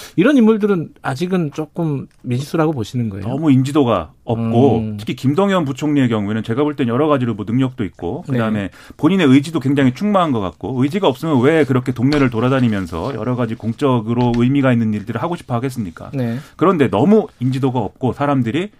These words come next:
Speaker 2: 대권주자로 보지 않기 때문에,
Speaker 1: 네.
Speaker 2: 플레이어로 보지를 않기 때문에 그런 한계가 너무 명확한 상황이죠.
Speaker 1: 음흠. 자,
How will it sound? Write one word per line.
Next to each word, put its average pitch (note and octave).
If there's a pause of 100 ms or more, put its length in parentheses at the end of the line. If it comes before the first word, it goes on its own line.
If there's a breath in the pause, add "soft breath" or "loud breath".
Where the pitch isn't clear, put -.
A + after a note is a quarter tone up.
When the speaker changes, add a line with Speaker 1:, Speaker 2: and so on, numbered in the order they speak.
(180 soft breath)
Speaker 2:
대권주자로 C#3+
보지 E3
않기 A#2
때문에, G2
Speaker 1:
네. B2+
Speaker 2:
플레이어로 A3
보지를 A2+
않기 B2
때문에 G#2
그런 B2
한계가 F3
너무 B2
명확한 C#3+
상황이죠. B2 (160)
Speaker 1:
음흠. A2 (560 loud breath)
자, C3